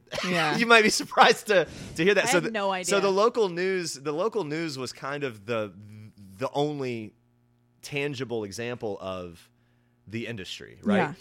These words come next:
Speaker 1: And so I was the kid who, it was like, "Hey, Dad, drop me off." My mom and dad would drop me off down at the Charleston Stern Wheel Regatta in Charleston, West Virginia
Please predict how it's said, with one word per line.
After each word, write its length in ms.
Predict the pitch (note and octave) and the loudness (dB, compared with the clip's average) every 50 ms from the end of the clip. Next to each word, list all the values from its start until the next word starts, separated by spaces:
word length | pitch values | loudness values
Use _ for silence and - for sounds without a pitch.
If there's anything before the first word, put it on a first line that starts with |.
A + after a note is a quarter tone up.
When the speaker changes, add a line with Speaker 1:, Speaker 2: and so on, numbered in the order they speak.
| - _ - | -18 _ -10
Speaker 1:
And 120 | - A#2+ | -8 -2
so 140 | - D3 B2+ | -2 -2 0
I 180 | - A#2+ C#3+ F3 | 2 2 2 2
was 120 | G3 E3 | 0 -2
the 60 | D#3 C#3+ | -4 -6
kid 280 | - D#3 C#3 B2+ A#2 | -4 -4 -4 -2 -4
who, 380 | A2 B2+ B2+ A#2+ A2 G#2+ G#2 - _ _ - | -6 -6 -4 -4 -4 -4 -6 -10 _ _ -10
it 60 | A#2+ | -8
was 180 | A#2 A#2 G#2 | -8 -8 -6
like, 300 | A#2+ A2+ G2+ F#2+ - - _ _ - - | -6 -6 -6 -8 -10 -16 _ _ -18 -12
"Hey, 320 | - D3 C3+ B2+ A2+ G#2+ | -8 -8 -6 -6 -8 -8
Dad, 480 | F#2+ A#2+ A2+ A#2 A#2 A2 G2 F2+ F2 E2 | -8 -8 -6 -6 -6 -6 -8 -10 -14 -10
drop 300 | F#2 A2 A2 A#2 A2 A#2+ | -6 -4 -2 -2 -4 -4
me 120 | C3 A#2+ | -6 -6
off." 400 | A2 G#2+ G#2+ G#2+ G#2+ - - - | -4 -4 -4 -4 -6 -8 -12 -10
My 120 | G#2 G#2 | -10 -8
mom 200 | G#2 A2 A2 G#2+ | -6 -4 -6 -6
and 60 | G#2+ G#2 | -4 -6
dad 100 | A2 G#2 | -6 -6
would 120 | G#2 F#2+ | -6 -4
drop 200 | G#2 A2 G#2 F#2+ | -4 -4 -4 -4
me 100 | G#2+ G#2+ | -4 -4
off 240 | G#2 G2 G2+ - - | -4 -4 -4 -4 -6
down 180 | G#2+ G2+ G2+ | -8 -8 -6
at 80 | G2 - | -8 -8
the 80 | - F#2+ | -10 -12
Charleston 460 | - - G2 G2 G#2+ - - G#2 F#2+ | -8 -8 -6 -6 -6 -8 -10 -12 -14
Stern 300 | - - - G#2 G2+ G2+ | -12 -12 -12 -12 -10 -10
Wheel 140 | G2+ G2 F#2+ | -10 -8 -8
Regatta 480 | F#2 F2+ F#2 F#2+ F#2+ G#2 G2 F#2 F2+ | -8 -8 -8 -8 -8 -8 -8 -10 -12
in 80 | F2+ F2 | -12 -14
Charleston, 380 | - - F#2+ F#2 G2+ - G#2+ | -14 -12 -12 -12 -12 -14 -14
West 120 | F#2+ F#2 F#2 | -16 -16 -18
Virginia 420 | F2+ E2 G2 G2 G2 F#2+ F#2 E2+ | -16 -14 -14 -12 -12 -14 -14 -16